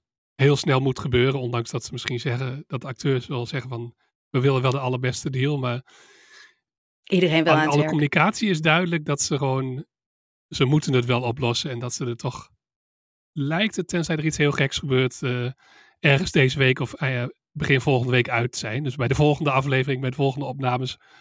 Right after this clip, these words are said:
Speaker 1: Hopelijk kunnen we dan echt, eh, feest vieren en, eh, confetti-kanonnen afschieten.
Speaker 2: Ik hoop het. Ja, ik hoop het. Ik, eh, laten we ook gewoon naar ander nog even goed nieuws gaan. Ehm, tenminste, dat,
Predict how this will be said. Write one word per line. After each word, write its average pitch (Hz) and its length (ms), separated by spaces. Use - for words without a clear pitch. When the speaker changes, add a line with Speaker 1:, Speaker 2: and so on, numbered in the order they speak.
Speaker 1:
Hopelijk 156 340
kunnen 147 200
we 147 60
dan 143 120
echt, - 280
eh, 120 180
feest - 340
vieren 123 300
en, 117 200
eh, 131 60
confetti-kanonnen 127 840
afschieten. 123 640
Speaker 2:
Ik 220 160
hoop 214 300
het. 175 440
Ja, 220 400
ik 208 180
hoop 202 240
het. - 300
Ik, 254 260
eh, 262 220
laten 262 280
we 226 60
ook 247 140
gewoon 226 160
naar 196 140
ander 208 260
nog 190 140
even 185 240
goed - 300
nieuws 269 260
gaan. 269 460
Ehm, 196 720
tenminste, 214 400
dat, 113 180